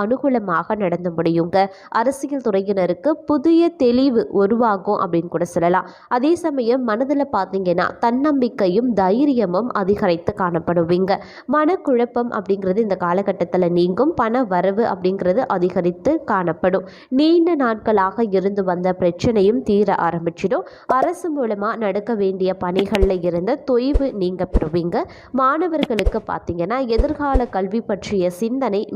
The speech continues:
மேலோங்கும். கூடுதல் நேரம் ஒதுக்கி படிக்கிறது உங்களுடைய வெற்றிக்கு உதவும் அப்படின்னு கூட சொல்லலாம்.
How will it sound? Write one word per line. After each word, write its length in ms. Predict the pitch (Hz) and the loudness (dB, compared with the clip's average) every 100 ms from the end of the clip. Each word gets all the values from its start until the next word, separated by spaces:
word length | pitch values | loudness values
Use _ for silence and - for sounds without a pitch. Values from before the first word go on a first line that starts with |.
| 165 | 0
மேலோங்கும். 560 | 170 - - - - - - - | 4 6 6 4 2 -2 -8 -4
கூடுதல் 520 | 339 359 359 330 269 | 0 0 0 0 0
நேரம் 380 | 208 208 226 226 | 0 0 0 -2
ஒதுக்கி 320 | 185 190 202 | -4 -4 0
படிக்கிறது 540 | 208 170 170 190 175 | 0 0 -2 0 2
உங்களுடைய 540 | 269 226 208 185 180 233 | 2 2 0 0 2 2
வெற்றிக்கு 560 | 180 175 285 269 277 | 0 -2 -4 0 0
உதவும் 380 | 190 175 170 202 | 2 2 2 2
அப்படின்னு 240 | 185 170 170 | 0 -2 -2
கூட 160 | 170 | -2
சொல்லலாம். 420 | 175 170 165 180 | -2 0 2 2